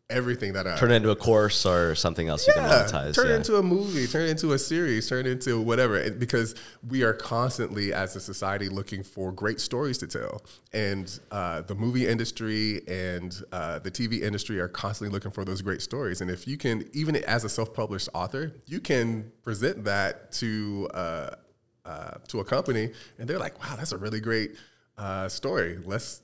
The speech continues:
Speaker 1: do something with that." So, um, depending on what you wanna do with what, uh, your, s-,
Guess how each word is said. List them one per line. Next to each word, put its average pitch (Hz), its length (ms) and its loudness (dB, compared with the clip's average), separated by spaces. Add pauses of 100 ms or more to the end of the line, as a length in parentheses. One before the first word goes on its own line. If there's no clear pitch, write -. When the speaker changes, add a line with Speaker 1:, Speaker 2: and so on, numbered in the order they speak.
Speaker 1:
do 101 140 -6
something 82 280 -6
with - 100 -14
that." 57 280 -8
So, 95 360 -2 (500)
um, 85 380 -6
depending 202 320 8
on 180 100 8
what 170 140 2
you 165 80 0
wanna 143 160 0
do 117 220 0
with 110 240 -2
what, 104 560 -4
uh, 80 440 -8
your, 92 120 -6
s-, - 160 -8